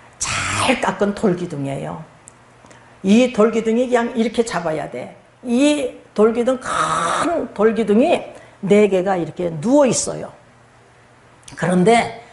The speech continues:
내가 삼손이 되는 거야. 어떻게 그렇게 힘이 넘치는지 이 돌기둥 말이에요. 이거 어떻게 들겠어요? 근데 번쩍 들여다가 팍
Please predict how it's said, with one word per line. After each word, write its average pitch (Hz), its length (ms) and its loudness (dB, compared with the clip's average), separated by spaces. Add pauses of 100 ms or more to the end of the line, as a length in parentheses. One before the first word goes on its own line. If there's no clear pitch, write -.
(160)
내가 185 280 2
삼손이 220 640 -4
되는 139 300 -8
거야. 147 400 -14 (560)
어떻게 202 400 4
그렇게 220 440 0
힘이 339 400 -4
넘치는지 247 920 0 (300)
이 311 260 4
돌기둥 277 520 0
말이에요. 165 420 -8
이거 254 200 0
어떻게 226 520 0
들겠어요? 185 800 -4 (460)
근데 269 520 2
번쩍 - 680 0
들여다가 262 560 0 (300)
팍 - 100 -6